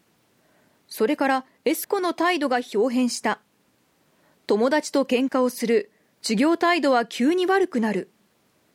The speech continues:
私は学校に呼び出され、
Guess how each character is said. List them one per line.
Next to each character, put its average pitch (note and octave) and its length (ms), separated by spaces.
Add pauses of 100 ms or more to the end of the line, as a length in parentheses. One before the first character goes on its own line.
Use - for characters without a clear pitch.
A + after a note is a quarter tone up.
(540)
私 C4 340
は D#4+ 140
学 B3 200
校 F#4+ 200
に F#4 140
呼 F4+ 80
び E4+ 80
出 F#4 100
さ F4+ 160
れ、 C#4 220